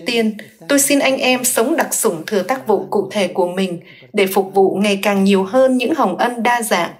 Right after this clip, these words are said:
mà Chúa Thánh Thần gieo trồng trong dân Chúa. Điều cấp bách là bằng đức tin. Hãy khám phá những đòn sủng phong phú và đa dạng của giáo dân,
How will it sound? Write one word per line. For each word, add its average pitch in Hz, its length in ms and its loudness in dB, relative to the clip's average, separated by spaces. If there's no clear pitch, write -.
mà 180 220 -4
Chúa 233 140 -4
Thánh 247 240 -4
Thần 180 300 -4
gieo 226 260 -2
trồng 175 340 -2
trong 208 220 -4
dân 202 240 -2
Chúa. 202 340 -2
Điều 208 200 2
cấp 302 220 -2
bách 349 360 0
là 196 120 2
bằng 185 220 -4
đức 269 120 -2
tin. 233 380 -2
Hãy 277 200 0
khám 285 280 0
phá 247 260 2
những 311 280 2
đòn 214 200 2
sủng 185 360 0
phong 254 220 0
phú 240 420 0
và 202 120 2
đa 226 220 0
dạng 185 300 -2
của 165 140 -2
giáo 202 200 -2
dân, 214 320 0